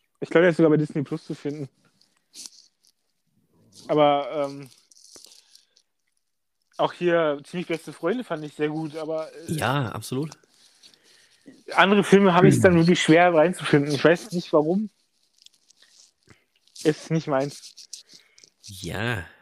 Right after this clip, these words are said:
Speaker 2: na ja. Na ja, also wie gesagt, die nächste Woche ist zwar etwas ruhiger.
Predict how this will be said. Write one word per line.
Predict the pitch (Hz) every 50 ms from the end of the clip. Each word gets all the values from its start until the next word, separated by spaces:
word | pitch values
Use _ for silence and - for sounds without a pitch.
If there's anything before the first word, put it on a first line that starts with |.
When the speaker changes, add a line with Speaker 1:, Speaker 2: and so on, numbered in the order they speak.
| _ _ _ _ _ _ _ _
Speaker 2:
na | - -
ja. | 120 110 98 - 104 - _ _ _ _ _ _ _ _ _ _ _ _ _ _ _ _ _ _ _ _ _ - - - - - - _ _ _ _ _ _ _ _ _ _ _ _ _ _ _ _ _ _ _ _ _ _ _ _ _ _ _ _ _ _ _ _ _ _ _ _ _ - - - _ _ _ _ _
Na | 92 92
ja, | 101
also | 117 117
wie | 110
gesagt, | 101 117 117 110 -
die | 113
nächste | 110 120 120 - - - 120 117
Woche | 120 135 -
ist | - 135 135 - -
zwar | - 131 123 -
etwas | - - - - 117 110 - -
ruhiger. | 92 101 123 147 156 165 160 156 156 143 143